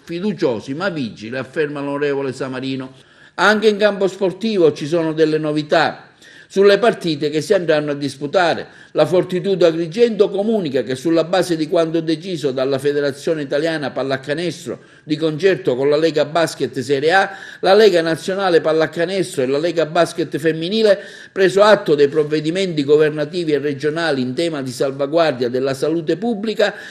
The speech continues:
dispone la sospensione e il conseguente rinvio di tutte le gare del prossimo turno di Serie A A due B maschile, A uno e A due femminile. Pertanto, afferma la Fortitudo, non si giocherà la partita valevole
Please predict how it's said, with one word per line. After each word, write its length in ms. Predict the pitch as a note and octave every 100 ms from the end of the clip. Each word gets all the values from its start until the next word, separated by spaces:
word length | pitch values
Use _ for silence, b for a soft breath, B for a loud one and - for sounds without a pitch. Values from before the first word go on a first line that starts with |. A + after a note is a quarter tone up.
| B
dispone 640 | F3 G3+ - A3 G3 D#3 C#3
la 100 | C#3
sospensione 800 | F3+ D3+ F3+ E3+ E3 G3+ D#3+
e 20 | B2
il 80 |
conseguente 720 | A2 D#3 D3 E3 F3+ F3 D3+ D#3
rinvio 560 | E3 E3+ G3+ E3+ A2 B B B
di 180 | E3
tutte 340 | - - - E3
le 120 | G3+
gare 360 | G3 D3+ B2 B2+
del 160 | D#3
prossimo 560 | D3+ G3 - F3+ G3+ G3
turno 320 | G#3 D3 C3
di 120 | C#3
Serie 300 | C#3 E3+ D#3+
A 220 | F3 C#3+ B2+
A 60 |
due 360 | C3+ F#3 D3 A#2+
B 240 | A2 E3+ D#3+
maschile, 720 | E3+ - - G3+ D#3 A2 - B B
A 160 | D3+ D3+
uno 360 | G#3 A3+ G3 E3+
e 60 |
A 100 | F3
due 240 | E3+ G3 F3
femminile. 640 | F3+ F3+ F3+ G3+ D3+ - B B B
Pertanto, 600 | D3 D3 G3+ G#3+ A3 G#3
afferma 500 | - E3 D#3 C#3+ C3+
la 160 | C3+
Fortitudo, 680 | C3 C#3+ A#2+ C3+ E3+ G3+ F#3+
non 220 | F#3 F#3
si 140 | F3 E3
giocherà 420 | F#3 F3+ F#3+ F3
la 160 | E3
partita 540 | E3+ D#3 - G#3 D#3+ C3+
valevole 600 | C#3+ D#3+ F#3+ D3 A2+